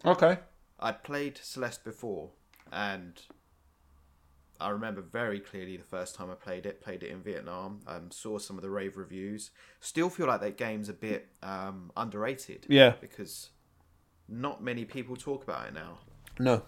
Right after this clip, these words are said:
Speaker 2: It's a special game, and it plays really well. The,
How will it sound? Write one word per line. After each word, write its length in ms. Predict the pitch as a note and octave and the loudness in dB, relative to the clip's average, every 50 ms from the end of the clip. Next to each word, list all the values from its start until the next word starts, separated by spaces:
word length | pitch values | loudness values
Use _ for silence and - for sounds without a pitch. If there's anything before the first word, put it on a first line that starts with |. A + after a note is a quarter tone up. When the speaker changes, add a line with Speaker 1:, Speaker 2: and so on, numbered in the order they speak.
| - - | -10 -14
Speaker 2:
It's 140 | - - - | -12 -12 -10
a 40 | A2 | -10
special 360 | - - D#3+ D3 - - B2 | -6 -2 0 0 0 -2 -4
game, 400 | G#2 A2+ G#2+ G2+ F#2 E2+ D#2+ D#2+ - - - - - - - - - - | -4 -2 -4 -4 -4 -8 -10 -14 -18 -20 -20 -20 -20 -20 -20 -20 -16 -10
and 680 | - F#2+ G#2 - G#2+ G#2+ G#2+ G#2 G2+ G2+ - G3 - - - - - - - - - - - - - - - - - - - - - - - - - - - - - - - - | -6 -4 -2 -2 -2 -2 -4 -4 -4 -4 -6 -6 -8 -10 -12 -12 -12 -12 -12 -14 -16 -16 -16 -18 -16 -16 -16 -14 -14 -14 -14 -14 -12 -12 -12 -14 -12 -14 -14 -14 -14 -14 -8 -4
it 300 | A#2 B2 - - - - | -4 -4 -4 -6 -14 -16
plays 880 | - - - A2+ A2 A2 G#2 G#2 G#2 G2+ G2+ G2 F#2+ - - - - - - - - - - - - - | -12 -6 -4 0 0 0 0 0 -4 -4 -6 -8 -10 -12 -14 -14 -16 -18 -20 -20 -20 -20 -20 -20 -18 -12
really 300 | F2 G2+ G2 G2 F#2+ G2 | -6 -4 -4 -4 -4 -4
well. 420 | F2+ F#2+ F#2+ F#2 F#2 F#2+ F#2+ - - _ _ - - - _ - - - - - | -6 -6 -4 -4 -4 -4 -6 -12 -16 _ _ -20 -20 -20 _ -20 -20 -20 -18 -16
The, 100 | F#2 | -16